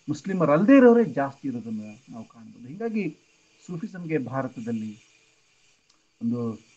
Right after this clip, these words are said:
ಒಂದು, ಹ್ಮ್, ಬೇರೊಂದು ಸಾಮಾಜಿಕ ಮಹತ್ವ ಇದೆ. ಆ, ಸ್ನೇಹಿತರೆ, ನಾವು ಹೇಗೆ ಶರಣರಲ್ಲಿ ಷಟ್ಸ್ಥಲಗಳು ಅಂತ ಕರಿತೇವೆ, ಭಕ್ತಸ್ಥಳ, ಆ, ಮಹೇಶ್ವರ ಸ್ಥಳ, ಈ ಥರ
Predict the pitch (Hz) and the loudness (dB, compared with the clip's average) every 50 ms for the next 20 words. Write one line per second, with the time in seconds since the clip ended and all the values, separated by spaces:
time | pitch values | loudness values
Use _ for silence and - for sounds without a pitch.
0 | _ _ _ - 117 117 113 113 107 110 110 107 107 107 - _ _ _ _ _ | _ _ _ -12 -6 -4 -4 -2 -4 -4 -8 -8 -10 -12 -16 _ _ _ _ _
1 | _ _ _ _ - 117 110 107 107 104 104 104 - _ _ _ _ _ _ _ | _ _ _ _ -14 -12 -12 -12 -12 -14 -18 -20 -20 _ _ _ _ _ _ _
2 | _ _ 110 104 - 170 220 262 269 262 247 220 170 - 143 127 131 135 131 123 | _ _ -20 -6 2 4 6 8 8 8 8 6 2 -2 -4 -4 -2 -2 -2 -2
3 | 113 123 120 - 113 104 101 _ _ _ _ _ _ _ 110 107 110 113 107 131 | -4 -8 -12 -14 -18 -20 -20 _ _ _ _ _ _ _ -10 -10 -8 -8 -8 -10
4 | 127 - - 117 107 98 104 110 104 98 104 - _ _ _ _ _ _ _ _ | -12 -12 -16 -16 -16 -14 -14 -16 -18 -18 -20 -20 _ _ _ _ _ _ _ _
5 | _ _ _ _ _ 123 127 131 135 131 - - 233 254 254 285 269 240 220 214 | _ _ _ _ _ -8 -6 -6 -6 -6 -2 0 0 0 0 2 2 4 4 4
6 | 165 160 185 214 214 208 226 202 180 160 135 - - _ _ _ _ _ _ _ | 4 2 0 0 0 0 0 2 2 0 0 -2 -8 _ _ _ _ _ _ _
7 | - - 156 135 135 147 143 127 135 135 131 127 123 123 117 110 107 - _ _ | -6 -4 -2 0 2 2 2 2 2 2 2 2 2 0 -2 -4 -8 -12 _ _
8 | _ _ _ _ _ _ _ - - 156 147 - - - 220 220 214 185 180 160 | _ _ _ _ _ _ _ -8 -6 -6 -6 -6 -2 0 2 2 4 4 4 2
9 | 147 131 117 - 123 - 139 165 226 - - 147 120 110 107 104 139 - - - | 2 2 0 -4 -6 -6 -6 -6 -6 -6 -6 -6 -6 -6 -4 -6 -6 -6 -6 -10
10 | 123 - - - 117 104 101 110 - - - - - - - - - _ _ _ | -12 -12 -12 -14 -14 -14 -16 -18 -20 -20 -20 -20 -20 -20 -20 -20 -20 _ _ _
11 | _ _ _ _ _ _ _ _ _ _ _ _ _ _ _ _ _ _ 113 110 | _ _ _ _ _ _ _ _ _ _ _ _ _ _ _ _ _ _ -12 -10
12 | 113 110 110 107 104 127 117 113 - - 123 117 117 - - 123 117 113 120 127 | -8 -6 -6 -6 -4 -6 -6 -8 -8 -10 -10 -10 -12 -14 -12 -10 -8 -8 -6 -6
13 | 127 117 - 120 120 113 110 | -6 -6 -6 -6 -6 -6 -6